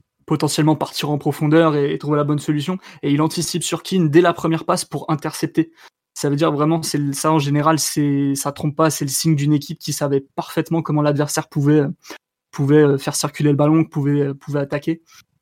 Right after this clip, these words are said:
Donc ça, c'est vraiment des choses que, où le P S G a jamais pu s'en sortir, en fait. Monaco contrôlait tout,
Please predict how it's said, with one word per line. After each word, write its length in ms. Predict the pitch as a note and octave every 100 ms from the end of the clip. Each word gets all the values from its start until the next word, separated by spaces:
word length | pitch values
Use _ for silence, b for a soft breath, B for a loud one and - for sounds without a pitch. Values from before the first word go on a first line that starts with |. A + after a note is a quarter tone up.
| _ -
Donc 100 | C3+
ça, 100 | D3+
c'est 160 | D#3
vraiment 300 | C#3 D3 D3+
des 140 | D3 C#3
choses 340 | - D#3+ D3+
que, 560 | - D3 C#3+ C#3 C#3 - _ _ _ _ _
où 60 | E3+
le 160 | D3+ C#3+
P 80 | D3+
S 120 | D3
G 80 | D#3+
a 40 |
jamais 280 | D3 D3+ D3
pu 120 | D#3
s'en 160 | C#3+ D3
sortir, 380 | D3 - D#3+
en 80 | C#3+
fait. 200 | C#3 D3
Monaco 380 | D#3 D3 D3+ E3
contrôlait 440 | D#3 C#3 D#3 D3
tout, 200 | D3 F3+